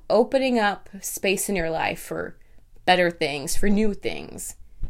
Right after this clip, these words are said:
Maybe not <laughs> necessarily better things, but new things. So you can, like, keep growing, so you're not stagnant. And I won't exactly say what <laughs> the new things are quite yet, um, 'cause it's still, well, new and not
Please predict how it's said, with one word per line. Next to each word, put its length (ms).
Maybe 200
not 180
<laughs> 0
necessarily 680
better 300
things, 280
but 120
new 200
things. 480
So 140
you 120
can, 260
like, 240
keep 220
growing, 380
so 140
you're 80
not 240
stagnant. 680
And 140
I 60
won't 160
exactly 340
say 240
what 460
<laughs> 80
the 1040
new 180
things 260
are 380
quite 300
yet, 420
um, 260
'cause 140
it's 140
still, 440
well, 200
new 420
and 640
not 400